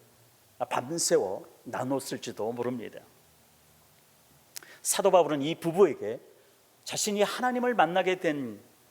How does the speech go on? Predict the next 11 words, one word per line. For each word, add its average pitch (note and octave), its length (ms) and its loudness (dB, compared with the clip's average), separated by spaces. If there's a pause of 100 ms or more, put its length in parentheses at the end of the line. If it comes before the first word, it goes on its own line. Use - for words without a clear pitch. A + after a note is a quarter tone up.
(160)
그 A3+ 220 -2
시점부터 A3+ 880 -2 (840)
자신이 A3+ 380 -6
복음을 A#3 440 0
전하며 G3 380 0
겪었던 F#3 500 2
많은 A3+ 380 -2
일들을 F#3+ 640 -4 (500)
이 C#3+ 120 -8
부부와, D#3 520 -2 (160)
부부에게 D#3+ 640 -4